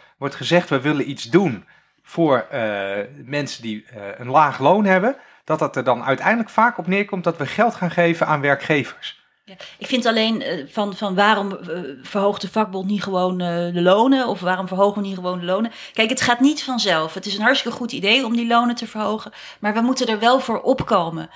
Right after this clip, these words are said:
Speaker 2: Het is belangrijk dat, eh, dat meer mensen zich aansluiten en dat we samen plannen gaan maken hoe we dit kunnen bereiken.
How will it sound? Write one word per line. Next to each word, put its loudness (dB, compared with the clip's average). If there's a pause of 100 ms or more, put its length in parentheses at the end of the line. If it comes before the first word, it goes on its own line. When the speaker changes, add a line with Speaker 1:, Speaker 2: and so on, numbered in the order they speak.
(160)
Speaker 2:
Het -20
is -2
belangrijk 2
dat, -6
eh, 2
dat 0
meer 2
mensen -2
zich -8
aansluiten 0
en -6
dat -8
we -2
samen -2
plannen 2
gaan -4
maken -4 (400)
hoe -2
we -2
dit -4
kunnen -4
bereiken. -2